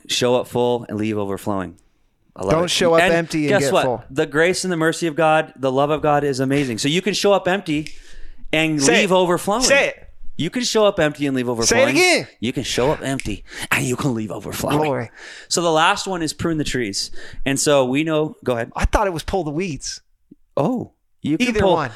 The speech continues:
Speaker 2: Which
Speaker 1: pull,
Speaker 2: one hits you
Speaker 1: maybe I
Speaker 2: right?
Speaker 1: actually put both in there. I think I did. Pull
Speaker 2: Prune
Speaker 1: the weeds and prune the trees.
Speaker 2: That's it.
Speaker 1: It is.
Speaker 2: Together we're better, brother. Keep it up.
Speaker 1: Yeah. So this one's a little controversial because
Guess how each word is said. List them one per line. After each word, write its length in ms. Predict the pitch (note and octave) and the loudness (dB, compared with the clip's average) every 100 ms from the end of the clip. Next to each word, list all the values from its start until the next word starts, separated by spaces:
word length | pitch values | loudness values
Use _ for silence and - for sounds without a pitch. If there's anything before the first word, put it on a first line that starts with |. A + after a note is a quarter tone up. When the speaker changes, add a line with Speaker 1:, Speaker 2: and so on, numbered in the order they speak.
| - | -8
Speaker 2:
Which 120 | F3+ G#3 | 0 4
Speaker 1:
pull, 200 | G#3 E4+ | 6 6
Speaker 2:
one 320 | F4 D#4 A#3 | 4 2 -2
hits 420 | - - C4 - | -4 0 0 0
you 60 | C3 | 0
Speaker 1:
maybe 460 | C#3+ E3+ A3 A#3+ G3+ | 2 4 4 4 4
I 40 | |
Speaker 2:
right? 120 | F#3 | 4
Speaker 1:
actually 420 | E3+ F3+ - G3 | 4 2 0 -4
put 300 | F#3+ E3+ - | 0 -2 -2
both 320 | - B2+ C#3 C3 | -2 0 0 -2
in 120 | C3+ | 0
there. 220 | G#2+ G2 - - - | 0 -2 -8 -20 -10
I 100 | - | -6
think 180 | B2+ G3 | -4 -2
I 80 | D3 | -2
did. 220 | B2+ G#2 | -2 0
Pull 100 | - | 2
Speaker 2:
Prune 60 | - | 2
Speaker 1:
the 80 | D#3+ | 2
weeds 220 | D#3+ C#3+ | 2 0
and 100 | C3+ | -4
prune 180 | C3+ C3 | -4 -4
the 60 | |
trees. 400 | A#2+ A#2 G2 - B2 | -4 -4 -4 -6 0
Speaker 2:
That's 280 | D3+ D#3 | 0 2
it. 220 | F#3 F#3 - _ _ - | 0 0 -2 _ _ -12
Speaker 1:
It 100 | G#2 | -6
is. 320 | G2+ F#2 - - - - | -4 -4 -8 -10 -20 -8
Speaker 2:
Together 400 | D#3+ E3 F3 F3 | -2 0 0 0
we're 80 | |
better, 260 | E3 F3 F3 | 0 2 2
brother. 300 | D#3 D#3+ D#3 | 2 2 0
Keep 260 | - E3+ F#3+ | -4 -2 2
it 80 | |
up. 140 | F3+ - - | 2 0 -6
Speaker 1:
Yeah. 320 | G#2 A#2 G2 - - - - _ | -2 -2 -4 -12 -20 -20 -20 _
So 600 | - E3 D3+ C#3 B2 - - - - | -2 2 2 2 -2 -10 -20 -20 -20
this 240 | C3 E3+ A3+ | -4 -4 -2
one's 140 | G#3+ | -2
a 20 | |
little 160 | F3 D#3+ | -2 -2
controversial 540 | D#3+ C#3 C3 C3 C#3+ | -2 -2 -2 -2 -2
because 360 | C3+ C3+ B2+ | -2 -2 -4